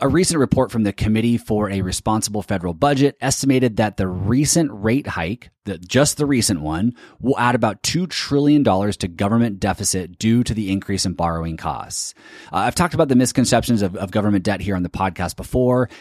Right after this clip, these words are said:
and yes, we can and likely will continue to print more money. But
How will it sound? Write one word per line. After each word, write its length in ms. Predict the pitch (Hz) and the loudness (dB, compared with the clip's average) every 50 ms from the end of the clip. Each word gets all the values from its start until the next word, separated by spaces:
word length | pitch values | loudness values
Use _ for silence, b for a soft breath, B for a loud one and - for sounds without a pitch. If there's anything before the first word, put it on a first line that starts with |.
| B B | B B
and 180 | 98 98 95 | -4 -2 0
yes, 280 | 101 113 123 123 - - | 2 2 2 2 2 0
we 100 | 90 87 | -2 -2
can 400 | - - 120 120 123 123 127 127 | -2 0 0 2 4 4 2 2
and 100 | 98 101 | 0 0
likely 300 | 98 101 104 - 104 98 | -2 -4 -4 -4 -4 -4
will 400 | 92 92 107 156 156 98 90 95 | -2 2 2 4 4 4 2 0
continue 460 | - - 117 101 - 113 104 104 104 | -2 -2 -2 -2 0 0 0 0 0
to 100 | - - | -2 -4
print 320 | - - 104 92 - - - | -2 -2 -2 -2 -4 -8 -10
more 240 | 90 87 87 85 | -8 -6 -6 -4
money. 460 | 87 101 127 147 127 90 71 60 - _ b b b b b b b - | 0 2 2 2 2 0 -2 -6 -14 _ b b b b b b b 0
But 240 | 151 143 92 - | 0 0 0 -4